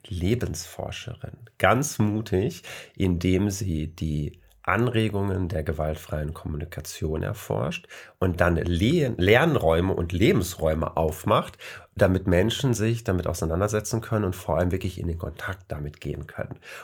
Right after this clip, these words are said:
Und was sie mir auch noch gesagt hat, weil ich das richtig toll finde, sie hat den Mut anzuecken und mit alten Strukturen, ja, ein bisschen aufzuräumen, ein bisschen in Konflikt zu gehen.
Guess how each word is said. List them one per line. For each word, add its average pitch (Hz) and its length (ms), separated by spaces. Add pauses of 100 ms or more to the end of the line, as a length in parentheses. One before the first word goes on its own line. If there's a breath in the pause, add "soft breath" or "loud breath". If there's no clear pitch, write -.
Und 139 360
was 120 240
sie 113 80
mir 107 240
auch 156 180
noch 139 200
gesagt 113 420
hat, 113 260
weil 82 240
ich 90 80
das - 280
richtig 127 340
toll 101 240
finde, 98 500 (260 loud breath)
sie 120 340
hat 120 220
den 120 200
Mut 85 340
anzuecken 82 840 (140)
und 85 280
mit 78 300 (160)
alten 87 320
Strukturen, 107 920 (460 loud breath)
ja, 160 180
ein 95 220
bisschen 104 640 (300)
aufzuräumen, 131 1120
ein 92 240
bisschen 87 720
in 85 180
Konflikt - 500
zu 110 200
gehen. 107 480